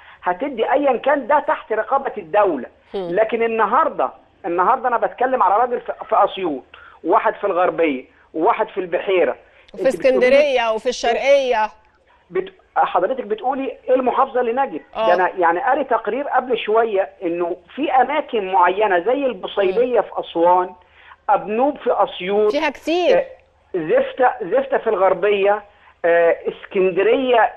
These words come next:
Speaker 1: بعض المناطق في منطقة اسكندرية، دول تخصص بس قصة توظيف أموال،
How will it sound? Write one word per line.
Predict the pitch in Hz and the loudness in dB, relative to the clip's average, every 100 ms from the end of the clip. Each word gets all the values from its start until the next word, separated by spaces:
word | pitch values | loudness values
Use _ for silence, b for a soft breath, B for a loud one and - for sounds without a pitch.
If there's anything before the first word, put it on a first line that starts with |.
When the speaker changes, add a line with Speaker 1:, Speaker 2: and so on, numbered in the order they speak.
| 160 | -8
Speaker 1:
بعض | 180 240 233 220 | 0 4 4 0
المناطق | 190 185 220 254 226 | -4 0 2 0 -2
في | - 180 | -8 -6
منطقة | 175 247 240 | -4 -6 -12
اسكندرية، | - 208 202 247 - 226 | -8 -4 0 0 0 -4
دول | 165 277 - | -2 0 2
تخصص | - 254 277 - 277 - | 0 2 0 -2 -14 -8
بس | 180 277 - _ b b - | -2 -2 -2 _ b b -4
قصة | 311 - 269 247 | -4 -4 -6 0
توظيف | 208 214 269 | 0 0 0
أموال، | 240 196 208 190 147 | 0 2 2 2 2